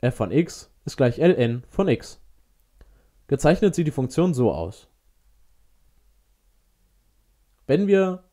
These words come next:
von dieser Funktion die Ableitung benötigen, bedienen wir uns der Form f' von x ist gleich eins geteilt durch x.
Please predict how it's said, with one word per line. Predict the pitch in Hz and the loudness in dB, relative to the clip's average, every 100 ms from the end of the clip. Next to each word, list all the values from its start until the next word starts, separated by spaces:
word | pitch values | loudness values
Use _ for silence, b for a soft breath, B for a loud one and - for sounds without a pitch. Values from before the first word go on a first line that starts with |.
| _ | _
von | - 175 | -4 -4
dieser | 190 190 | -2 -2
Funktion | 190 180 196 185 | -4 -6 -4 -2
die | 123 | 0
Ableitung | 117 127 120 110 | 0 0 0 -2
benötigen, | 107 143 160 147 147 147 - | 0 0 2 0 -2 -6 -4
bedienen | 165 214 190 | 0 2 2
wir | |
uns | 185 185 | 0 0
der | 123 | -4
Form | - 120 135 139 - - | -2 2 2 0 -6 -4
f' | 113 - 127 | -4 -2 -2
von | - 101 | -2 -2
x | 131 156 - - - | -2 -2 -10 -12 -6
ist | 190 | 0
gleich | 160 156 156 | 2 2 2
eins | 107 104 110 - _ | -4 -4 -6 -14 _
geteilt | - 131 113 | -4 0 0
durch | 170 - | 0 -2
x. | 104 - - - | -4 -4 -12 -20